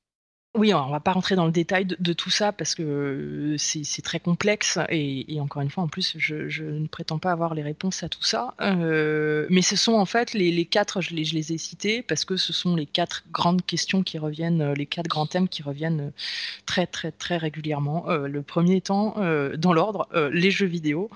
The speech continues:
euh, et cette question de, euh, quand est-ce que je sais si, euh, je laisse mon enfant. Ah, là, on parle plutôt des enfants, euh, adolescents, enfin,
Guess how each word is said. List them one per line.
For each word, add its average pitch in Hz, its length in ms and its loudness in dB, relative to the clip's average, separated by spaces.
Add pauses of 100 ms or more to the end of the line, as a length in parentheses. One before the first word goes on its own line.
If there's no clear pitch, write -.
(460)
euh, 147 520 4
et 185 120 2
cette - 260 0
question 202 440 0
de, 185 160 2
euh, 156 540 0
quand 160 200 -4
est-ce 175 140 -2
que 165 100 -6
je 160 120 -2
sais 196 320 -2
si, 180 460 -6
euh, 147 540 -2
je 156 120 0
laisse 165 340 2
mon 156 140 2
enfant. 170 260 2 (240)
Ah, 143 100 4
là, 170 120 6
on 165 40 4
parle 143 160 2
plutôt - 240 -4
des 160 140 0
enfants, 165 500 2
euh, 165 240 4
adolescents, 175 540 0
enfin, 135 320 0